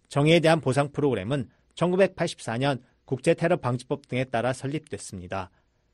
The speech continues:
국제 테러, 외국 정부나 범죄 조직과 협력해 국내 선거에 개입하는 행위, 악성 사이버 활동이나 북한 관련 정보 제공자에게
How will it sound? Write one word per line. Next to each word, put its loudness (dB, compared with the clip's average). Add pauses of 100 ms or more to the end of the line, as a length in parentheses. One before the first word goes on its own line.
(160)
국제 0
테러, 2 (260)
외국 2
정부나 2
범죄 2
조직과 0
협력해 -2 (200)
국내 2
선거에 0
개입하는 -4
행위, -4 (340)
악성 0
사이버 4
활동이나 -2 (240)
북한 2
관련 4
정보 0
제공자에게 -4